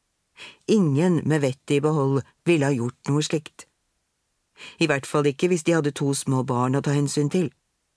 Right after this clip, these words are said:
Hun hadde overlatt dem til Heikki, en mann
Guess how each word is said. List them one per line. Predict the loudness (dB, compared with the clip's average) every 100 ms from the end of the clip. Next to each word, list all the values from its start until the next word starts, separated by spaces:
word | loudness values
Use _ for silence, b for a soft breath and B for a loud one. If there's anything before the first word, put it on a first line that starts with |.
| _ _ _ _ _ _ _ -20 B 0
Hun | 2
hadde | 4 2
overlatt | 2 2 -2 0
dem | -2 0
til | 0 0
Heikki, | -2 -2 -6 -6 _ _ _ -6
en | -2 2
mann | 2 2 0